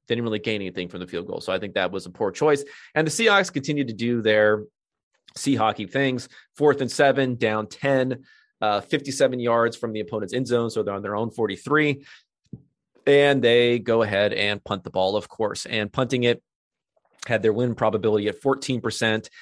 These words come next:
If they would have gone for it and succeeded, it would have jumped up to twenty-two percent, uh, on fourth and seven. I know fourth and seven is not easy, but you're down ten points. You're in the fourth quarter. You gotta start pressing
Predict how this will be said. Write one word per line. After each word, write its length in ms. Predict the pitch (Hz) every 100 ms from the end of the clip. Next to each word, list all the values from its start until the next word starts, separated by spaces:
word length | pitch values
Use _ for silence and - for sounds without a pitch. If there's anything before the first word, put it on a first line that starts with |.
| - -
If 100 | -
they 80 | 117
would 140 | 117
have 100 | 120
gone 260 | 131 135 139
for 160 | 143
it 60 | 123
and 80 | 110
succeeded, 460 | 117 - 170 156
it 40 | 131
would 160 | 113
have 80 | 107
jumped 200 | 123 107
up 140 | 107 -
to 60 |
twenty-two 420 | - 107 98 107
percent, 420 | 98 92 90 92 - _ _ _ _ _ _
uh, 220 | 101 95 98
on 80 | 98
fourth 260 | 117 107
and 80 | 101
seven. 260 | - 92 92
I 80 |
know 120 | 104 107
fourth 200 | 117 101
and 80 |
seven 160 | 98 107
is 100 | 92
not 180 | 107 107
easy, 400 | 151 160 151 147
but 400 | 110 113 107 - _ _ -
you're 100 | 123
down 240 | 143 156
ten 240 | 151 139
points. 480 | 135 113 113 110 -
You're 160 | 117 123
in 60 |
the 60 | 131
fourth 320 | 127 120 113
quarter. 520 | - 104 98 95 98 _ _ _ _ _ _ _ _ -
You 100 | 151
gotta 200 | 208 170
start 240 | 156 117
pressing 360 | - 90 - -